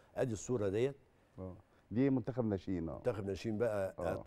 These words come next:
Speaker 1: طاهر الاول واحد على اليمين ده اللي قاعد
Speaker 2: بالظبط، اللي
Speaker 1: كان
Speaker 2: قاعد.
Speaker 1: مربي شنب وطاهر، ها؟
Speaker 2: ايوه، كان مر-، الشنب بتاع السن ده، بتاع العمر السني ده.
Speaker 1: وعاشور وابو الدهب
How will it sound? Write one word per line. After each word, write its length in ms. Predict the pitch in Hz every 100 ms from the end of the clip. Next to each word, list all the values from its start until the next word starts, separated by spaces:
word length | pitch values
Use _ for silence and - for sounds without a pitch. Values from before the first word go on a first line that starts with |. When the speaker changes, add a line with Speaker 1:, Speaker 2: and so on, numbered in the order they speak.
| -
Speaker 1:
طاهر 300 | 127 123 113
الاول 460 | 107 113 127 117 107
واحد 220 | 107 104
على 100 | 98
اليمين 300 | 95 107 110
ده 140 | 117
اللي 160 | 127 110
قاعد 220 | 120 131
Speaker 2:
بالظبط، 400 | 113 90 113 -
اللي 160 | 98 95
Speaker 1:
كان 80 | 110
Speaker 2:
قاعد. 100 | 123
Speaker 1:
مربي 200 | 143 131
شنب 280 | 135 151 117
وطاهر، 400 | 110 131 104 104
ها؟ 280 | 120 110 113
Speaker 2:
ايوه، 180 | 110 101
كان 160 | 104
مر-، 340 | 98 98 98 101
الشنب 360 | - 123 117
بتاع 220 | 101 92
السن 400 | 98 - 113 98 90
ده، 80 |
بتاع 180 | 90 98
العمر 260 | 92 110 101
السني 400 | 92 101 95 90
ده. 80 | 87
Speaker 1:
وعاشور 600 | 98 101 98 123 139 135 - _ _ - - - -
وابو 300 | 90 90 90
الدهب 400 | 90 117 127 123